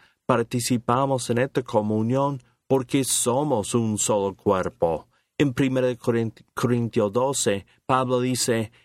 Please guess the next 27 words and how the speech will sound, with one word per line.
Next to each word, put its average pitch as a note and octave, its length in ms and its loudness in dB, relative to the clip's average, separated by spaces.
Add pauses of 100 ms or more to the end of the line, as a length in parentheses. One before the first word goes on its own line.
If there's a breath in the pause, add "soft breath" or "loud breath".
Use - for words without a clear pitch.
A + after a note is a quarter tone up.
"Y D#3+ 120 2
de C#3 140 0
la B2 160 0
misma D#3+ 400 0
manera, G2+ 540 0
todos G3 480 -2
nosotros, A2+ 680 0
judíos F3 580 0
o B2 80 2
no C#3+ 180 0
judíos, G#2+ 680 0
esclavos E3+ 720 -2
o F3+ 100 2
libres, A2 540 0 (320 soft breath)
fuimos G#3 500 0
bautizados B2 1160 0
para B2 200 2
formar C#3 600 -2 (120)
un F#3 300 0
solo C#3+ 400 0
cuerpo A2+ 640 0
por B2 300 -2
medio C#3 500 0 (300 soft breath)
de C#3 240 2
un E3+ 280 0
solo D3 440 0
espíritu." G2 1040 -2